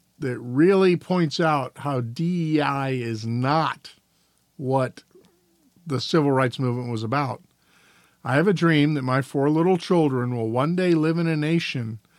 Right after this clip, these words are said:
where they will not be judged by the color of their skin, but by the content of their character." So think about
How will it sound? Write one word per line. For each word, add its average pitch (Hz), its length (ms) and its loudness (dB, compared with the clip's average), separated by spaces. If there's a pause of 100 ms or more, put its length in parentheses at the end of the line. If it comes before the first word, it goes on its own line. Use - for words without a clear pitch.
(300)
where 127 140 0
they 135 160 4
will 131 160 0
not 170 280 0
be 202 160 0
judged 151 380 2
by 143 100 2
the 131 120 0
color 135 340 2
of 123 100 -2
their 117 160 -2
skin, 123 640 -2 (480)
but 127 100 -6
by 131 140 0
the 127 120 -2
content 170 640 -2
of 127 200 -6
their 120 160 -2
character." - 680 -6 (1900)
So - 380 -2 (100)
think 294 340 -2
about 170 440 -2